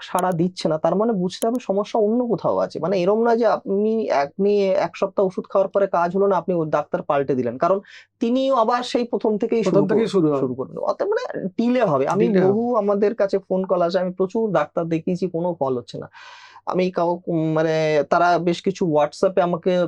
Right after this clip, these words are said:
Speaker 1: প্রে-, প্রেসক্রিপশনও পাঠায়। আমার মনে আছে লাস্ট দু হাজার তেইশে একজন আমায় তেরোটি প্রেসক্রিপশন পাঠিয়েছিল। এক বছরে উনি তেরোটি ডাক্তার দেখিয়েছেন। মানে হিসেব করে যদি দেখা যায় যে উনি কোনো ডাক্তারকে এক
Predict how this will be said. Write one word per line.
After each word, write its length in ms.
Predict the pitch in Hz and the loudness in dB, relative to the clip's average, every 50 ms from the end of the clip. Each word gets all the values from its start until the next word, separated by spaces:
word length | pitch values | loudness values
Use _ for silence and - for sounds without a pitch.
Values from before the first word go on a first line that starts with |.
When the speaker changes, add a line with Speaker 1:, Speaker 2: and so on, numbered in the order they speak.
| - _ _ | -4 _ _
Speaker 1:
প্রে-, 220 | 175 160 139 151 | 0 2 2 2
প্রেসক্রিপশনও 640 | 151 - 170 165 - - 190 - - - 208 196 190 | 2 0 -4 -4 0 0 -2 0 0 0 0 2 2
পাঠায়। 300 | - 160 - - 180 180 | 2 0 0 0 -2 -2
আমার 240 | 170 170 180 175 175 | -2 -2 -2 -2 -2
মনে 300 | 160 156 170 180 196 190 | -2 0 0 2 2 0
আছে 220 | 180 180 - 180 | 0 0 -2 0
লাস্ট 500 | 151 147 147 156 165 - - - - - - - - - _ _ 151 | 0 0 0 0 -2 -4 -8 -16 -20 -20 -20 -20 -20 -20 _ _ -4
দু 120 | 156 160 | -2 0
হাজার 180 | 175 180 190 185 - - - | 2 2 2 0 -2 -2 -2
তেইশে 580 | 170 160 185 208 196 - - 185 160 165 - - - - - - - _ | 0 2 2 0 0 -2 -2 0 0 0 -2 -4 -8 -14 -18 -18 -10 _
একজন 380 | 151 147 135 143 - 202 190 185 | -4 -4 -2 -2 0 0 0 2
আমায় 300 | 180 185 180 170 180 196 - _ _ _ _ _ | 2 2 2 2 0 0 -2 _ _ _ _ _
তেরোটি 480 | - 170 160 165 185 202 226 - - 233 | 0 2 4 4 4 2 2 2 -2 -2
প্রেসক্রিপশন 640 | - - 185 180 - - 185 180 - - 208 196 | -2 -2 -4 -2 -2 -2 -2 -2 0 -2 -2 0
পাঠিয়েছিল। 520 | 185 - - - - 165 - 208 214 240 277 - | 0 -2 -2 0 -2 -2 0 0 -2 -2 -4 -4
এক 240 | - 143 143 165 185 - 196 | -4 -2 -2 -2 -2 0 0
বছরে 320 | 202 202 196 - 233 240 | 0 0 0 0 -2 0
উনি 160 | 233 202 208 | 0 0 0
তেরোটি 480 | 208 - - 165 156 165 170 180 202 190 | -2 -2 0 0 0 0 0 0 0 0
ডাক্তার 340 | 180 151 - _ - 165 131 | 0 -2 -2 _ -4 -2 -2
দেখিয়েছেন। 400 | 127 127 127 - 127 - - 95 | -2 -2 -2 -2 -4 -4 -4 -4
মানে 180 | 101 95 90 85 - - - | -2 -2 -4 -4 -6 -8 -8
হিসেব 300 | 120 156 - - 254 247 - - | -6 -6 -4 -4 -4 -6 -4 -2
করে 200 | 262 226 240 226 208 180 - 160 - - | 0 0 2 0 0 -2 -6 -14 -8 -4
যদি 200 | - 170 190 202 | -2 0 0 2
দেখা 320 | 156 143 135 - - 226 | 2 0 0 2 2 2
যায় 160 | 208 196 180 170 | 2 2 2 2
যে 100 | 185 175 | 2 2
উনি 200 | 180 185 202 208 - _ _ _ | 2 0 0 -2 -4 _ _ _
কোনো 220 | 202 196 208 220 | 0 0 2 2
ডাক্তারকে 440 | 214 208 202 - - 226 233 - 226 | 2 2 0 0 -2 -2 0 0 0
এক 140 | 190 156 | 0 0